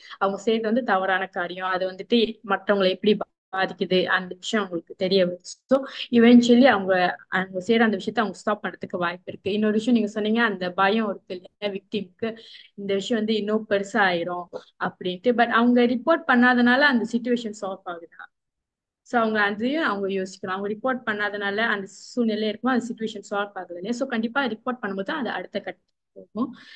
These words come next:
இன்னொன்னு, இந்த மாதிரி அவங்க செய்யும் போது மற்றவங்களையும் அவங்க actually protect பண்றாங்க. So, அந்த person இல்ல, ஜெனரலா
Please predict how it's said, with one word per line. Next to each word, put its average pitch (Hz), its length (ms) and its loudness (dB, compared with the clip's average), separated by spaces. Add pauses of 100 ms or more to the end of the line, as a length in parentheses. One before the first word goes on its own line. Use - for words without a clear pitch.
(160)
இன்னொன்னு, 294 400 2
இந்த 240 240 6
மாதிரி 262 180 2
அவங்க 254 200 4
செய்யும் 247 340 2
போது 240 220 2
மற்றவங்களையும் 302 720 0
அவங்க 214 160 -4
actually 240 320 -8
protect 208 320 -4
பண்றாங்க. 180 380 -8
So, 233 180 0
அந்த 208 420 -2
person 240 420 2
இல்ல, 214 300 0
ஜெனரலா 208 600 -2